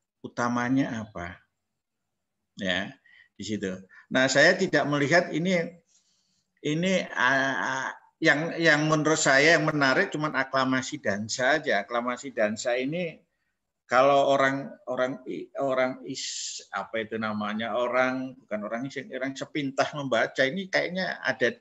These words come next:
ada tarian dansa gitu. Padahal bukan gitu. Kalau itu istilahnya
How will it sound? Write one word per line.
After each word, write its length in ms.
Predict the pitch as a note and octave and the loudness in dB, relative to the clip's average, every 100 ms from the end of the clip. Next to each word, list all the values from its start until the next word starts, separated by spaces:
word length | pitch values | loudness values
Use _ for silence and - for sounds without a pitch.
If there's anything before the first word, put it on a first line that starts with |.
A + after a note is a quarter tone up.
| - | -4
ada 240 | B2 A2+ A2+ | -2 -2 -4
tarian 640 | - B2+ C3 D3 C#3+ G#2+ G#2 | 0 2 2 2 2 2 4
dansa 640 | A2+ G#2+ A2 A#2+ A#2+ A2+ | 4 4 2 2 4 4
gitu. 480 | G#2+ A2+ A2 F#2 F2+ _ _ _ _ _ - | 2 -4 -4 -8 -8 _ _ _ _ _ -6
Padahal 320 | G#2+ C#3 C#3 | 0 2 0
bukan 480 | B2 A2 F2 E2+ - | -4 -4 -2 -2 -6
gitu. 240 | F2+ F#2 - - _ - - - - | -10 -10 -14 -16 _ -20 -18 -18 -6
Kalau 240 | - C#3 F#3 | 0 2 2
itu 240 | E3+ F#3+ | 2 0
istilahnya 960 | F3 - F3 D#3+ D3 C3 D#3 D3 C3 | -2 0 4 4 4 2 0 0 -2